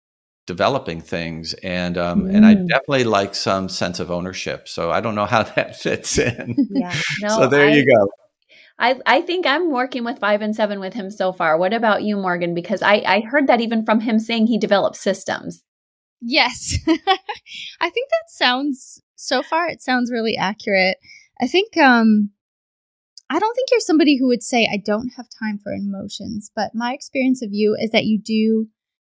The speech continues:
Speaker 3: tend to be more thought forward than feeling forward.
Speaker 1: A-, a-,
Speaker 2: Mm.
Speaker 1: absolutely. Like,
Speaker 3: And
Speaker 1: um,
Speaker 3: so,
Speaker 1: yeah.
Speaker 3: like, as
Speaker 1: And
Speaker 3: a, your daughter, <laughs> even when we, when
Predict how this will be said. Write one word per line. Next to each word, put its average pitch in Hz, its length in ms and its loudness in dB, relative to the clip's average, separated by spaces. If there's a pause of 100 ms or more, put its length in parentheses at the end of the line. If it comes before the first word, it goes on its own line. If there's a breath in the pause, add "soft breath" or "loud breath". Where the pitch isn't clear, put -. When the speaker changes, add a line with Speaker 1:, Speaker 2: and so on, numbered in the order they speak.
(120)
Speaker 3:
tend 220 340 0
to 220 120 -8
be 202 580 -4 (1300)
more 220 460 4 (240)
thought 196 320 2
forward 196 580 -2
than 202 220 -4
feeling - 460 -10
forward. 131 420 -6 (420)
Speaker 1:
A-, 110 40 0
a-, 92 320 0
Speaker 2:
Mm. 220 120 6
Speaker 1:
absolutely. 95 800 0
Like, 90 300 -4
Speaker 3:
And - 140 4
Speaker 1:
um, 85 60 -2
Speaker 3:
so, 214 280 4 (680)
Speaker 1:
yeah. 196 180 0
Speaker 3:
like, 233 260 -2
as 226 140 4
Speaker 1:
And 220 80 0
Speaker 3:
a, 202 280 0 (800)
your 233 160 0
daughter, 202 480 -2 (260)
<laughs> - 1000 0
even 269 280 8
when 262 140 8
we, 233 280 8
when 233 220 2